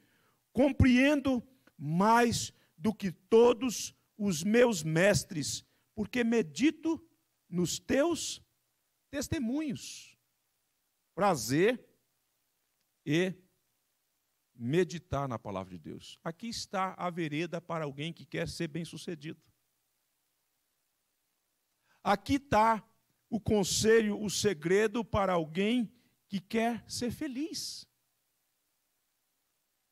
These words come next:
Abandone isso. Isso esteja, se isso estiver ausente da sua vida, então você vai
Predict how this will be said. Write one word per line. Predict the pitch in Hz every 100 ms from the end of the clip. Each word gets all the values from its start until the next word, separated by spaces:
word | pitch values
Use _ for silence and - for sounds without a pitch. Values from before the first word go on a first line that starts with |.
| _ _ _ _
Abandone | 139 139 190 170 285 311
isso. | 262 320 - - _ _ _ _ _ _ _ -
Isso | 135 -
esteja, | - 196 196 190 175 117 _ _
se | - 165
isso | 160
estiver | 185 151 139
ausente | 226 208 165 262 190
da | 202
sua | - 196
vida, | 165 220
então | 240 220 214
você | 208 208 - 202
vai | 185 196 208